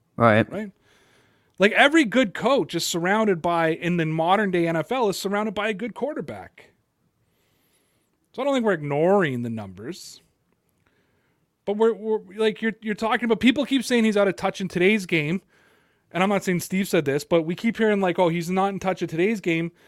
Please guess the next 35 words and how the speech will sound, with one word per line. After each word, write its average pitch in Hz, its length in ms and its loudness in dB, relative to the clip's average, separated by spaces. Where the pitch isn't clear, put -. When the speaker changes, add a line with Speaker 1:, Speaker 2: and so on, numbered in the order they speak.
Speaker 2:
but 180 140 4
they 208 60 8
wanna 214 240 6
talk 208 280 2
about 196 260 2
what 190 120 2
he 175 80 -2
did 190 220 2
with 180 160 -2
the 170 80 -2
Browns 160 580 -2
back 170 300 -2
in 170 80 0
the 160 60 -2
nineties. 170 640 -2
Speaker 1:
Yeah. 98 220 2
I, 156 300 8
I 196 40 8
just 240 180 2
wanna 196 140 6
see 139 220 4
what 120 160 6
happens 110 420 4
over 113 200 2
the 110 120 0
next 113 300 2
year 110 240 0
or 101 80 -2
two. 107 260 -2
Well, 117 300 4
then, 131 380 4
then 143 200 8
we'll 131 140 8
really 110 320 6
know. 101 300 0